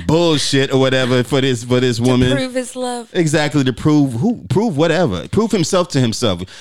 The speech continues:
Speaker 1: Try to probably
Speaker 2: So it sounds like it's the women that need to change Valentine's Day and what it's, how it's, like,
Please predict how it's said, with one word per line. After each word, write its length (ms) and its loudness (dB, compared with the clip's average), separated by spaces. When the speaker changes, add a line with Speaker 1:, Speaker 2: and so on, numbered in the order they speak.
Speaker 1:
Try 200 -2
to 100 0
probably 380 2
Speaker 2:
So 40 -6
it 40 2
sounds 220 -2
like 200 -4
it's 180 -8
the 140 -4
women 340 -4
that 180 -6
need 220 -10
to 80 -10
change 400 -10
Valentine's 800 -8
Day 320 -8
and 140 -10
what 160 -10
it's, 360 -18
how 240 -8
it's, 360 -12
like, 300 -12